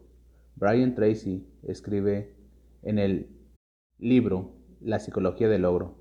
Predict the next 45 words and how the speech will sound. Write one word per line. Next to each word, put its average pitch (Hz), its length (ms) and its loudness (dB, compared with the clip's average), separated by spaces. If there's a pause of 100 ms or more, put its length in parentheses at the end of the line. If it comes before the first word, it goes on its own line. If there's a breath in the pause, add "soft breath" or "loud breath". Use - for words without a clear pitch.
(120)
acerca 101 440 -4
de 98 220 -2 (160)
cuatro 120 340 0
millonarios 98 640 -2
que 92 120 -8
hicieron 101 340 -4
su 92 140 -10
fortuna 101 420 -4
a - 20 -2
los 95 120 -2
treinta 85 260 -6
y 82 60 -4
cinco 90 300 -8
años. 85 340 -8 (240)
Participaron 95 580 -4
en 107 60 0
un 98 80 -2
promedio 101 400 -2
de 98 80 -2
diecisiete 95 580 -6
negocios 95 720 -6
antes 113 340 -6
de 107 160 -2
contar 92 600 -8 (400 soft breath)
con 110 160 -2
el 104 80 0
que 110 100 2
los 101 140 2
llevaría 101 300 4
a - 20 2
la 98 160 0
cumbre. 110 300 -6 (500 soft breath)
Se 107 140 -4
mantuvieron 101 500 0
intentando 104 580 0
y 107 60 -6
cambiando 98 420 -2
hasta 107 240 -6
que 92 80 -8
encontraron 92 500 -4
algo 98 240 -2
que 95 120 -6
dio 90 260 0
buen 95 320 -6
resultado. 80 540 -6